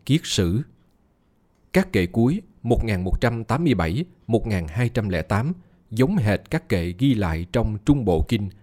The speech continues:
thuật lại cuộc gặp gỡ cuối cùng với Mara. Những ngày cuối.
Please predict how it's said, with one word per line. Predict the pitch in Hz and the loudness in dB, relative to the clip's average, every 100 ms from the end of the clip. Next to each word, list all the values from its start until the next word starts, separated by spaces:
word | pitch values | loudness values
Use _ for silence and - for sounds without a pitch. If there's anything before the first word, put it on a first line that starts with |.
| _ _ _ | _ _ _
thuật | 139 127 107 | 8 8 4
lại | 90 90 - | 0 0 -2
cuộc | 101 | -2
gặp | 95 - | -2 -6
gỡ | 95 82 110 - | -4 -4 -4 2
cuối | - 220 | 2 2
cùng | 120 90 80 | 0 0 -4
với | 87 107 127 175 | -2 0 0 -2
Mara. | 113 98 87 123 - _ _ _ _ _ _ _ _ _ _ _ _ _ _ _ _ - | 0 0 0 -2 -4 _ _ _ _ _ _ _ _ _ _ _ _ _ _ _ _ -2
Những | 123 110 127 220 151 | 2 4 2 -2 0
ngày | 110 87 - | 0 0 -2
cuối. | 110 120 190 | 4 4 2